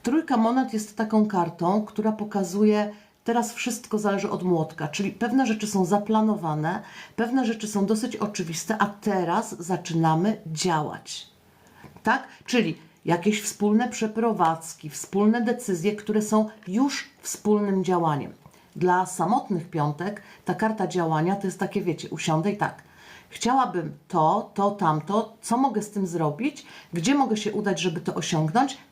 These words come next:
i właśnie zaczynam to osiągać. No i rydwan, słuchajcie, polot w kontaktach. No i to jest właśnie ta piątka, ten polot w kontaktach towarzyskich, przyjacielskich, e, z pewnego rodzaju, e,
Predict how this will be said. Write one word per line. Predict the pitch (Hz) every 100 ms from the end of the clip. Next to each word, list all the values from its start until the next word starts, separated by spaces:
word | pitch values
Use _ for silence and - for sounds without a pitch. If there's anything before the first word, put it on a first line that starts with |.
| _ _ -
i | 262
właśnie | 185 165 165 - 175 170 175 -
zaczynam | 151 170 170 160 156
to | -
osiągać. | 151 - 147 147 147 - - -
No | 240
i | 254
rydwan, | 202 151 151
słuchajcie, | 156 - 165 - 143
polot | - 247 247 226 220
w | -
kontaktach. | 180 175 165 147 - - - -
No | 233
i | 262
to |
jest | 247
właśnie | 214 214 208
ta | 202
piątka, | 190 165 - 156 - - -
ten | 208 214
polot | 247 233
w | -
kontaktach | 208 202 160 - - -
towarzyskich, | - 220 202 170 - - - _ _ _ _ _ _ - -
przyjacielskich, | - - 226 214 202 196 160 147 - - 151 - - - - - -
e, | 185 185 190 185 190 185 185 185 175 - - 113
z | - - - - -
pewnego | 226 220 240 226
rodzaju, | 220 214 214 220 214 220 214 - -
e, | -